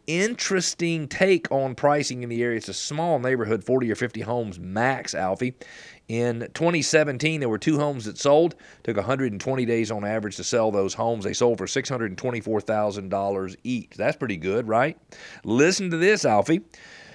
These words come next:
In twenty eighteen, there were three homes sold. Took a hundred and seven days on average. Average sales price, not six twenty-four, eight twenty-seven. Average sales price went up two hundred and three thousand dollars.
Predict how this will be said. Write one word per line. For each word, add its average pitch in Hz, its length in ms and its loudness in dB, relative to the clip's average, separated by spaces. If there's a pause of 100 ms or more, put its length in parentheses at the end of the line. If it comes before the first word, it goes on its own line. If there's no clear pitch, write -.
(140)
In 135 500 0
twenty 175 460 0
eighteen, 160 920 0 (260)
there 123 140 2
were 127 80 4
three 196 220 4
homes 147 320 0
sold. 123 340 4
Took 143 140 -2
a 123 40 -6
hundred 156 220 0
and 123 100 -8
seven 160 360 -2
days 127 280 2
on 120 160 -2
average. 117 520 -2
Average 147 340 0
sales 165 320 0
price, 170 420 2
not 160 280 -2
six 214 260 0
twenty-four, 120 640 0 (240)
eight 196 520 2 (760)
twenty-seven. 147 760 0 (1000)
Average 139 280 2
sales 151 300 4
price 139 340 2
went 143 200 0
up 135 220 2
two 233 320 0
hundred 139 680 -2
and 120 200 -2
three 143 220 0
thousand 127 420 -2
dollars. 107 520 -4